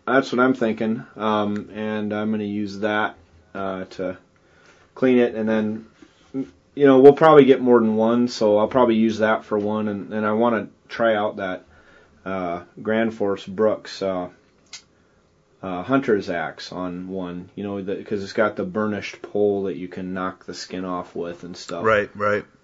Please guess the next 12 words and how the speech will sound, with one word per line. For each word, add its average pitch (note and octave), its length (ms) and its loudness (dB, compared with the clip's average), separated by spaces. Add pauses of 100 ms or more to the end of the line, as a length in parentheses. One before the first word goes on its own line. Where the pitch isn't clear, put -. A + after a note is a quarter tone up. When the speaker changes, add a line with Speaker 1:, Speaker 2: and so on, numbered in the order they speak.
(580)
Speaker 2:
Those B3 180 2
actually D#4+ 300 2
work F3 260 0
pretty A2 160 2
well. G2 360 0 (280)
Speaker 1:
Yeah. A2 360 6 (680)
Speaker 2:
They, C3+ 160 6
I D3 100 0
mean, C#3+ 140 2
you F#3+ 120 0
can F3+ 160 2
actually, D#3 720 0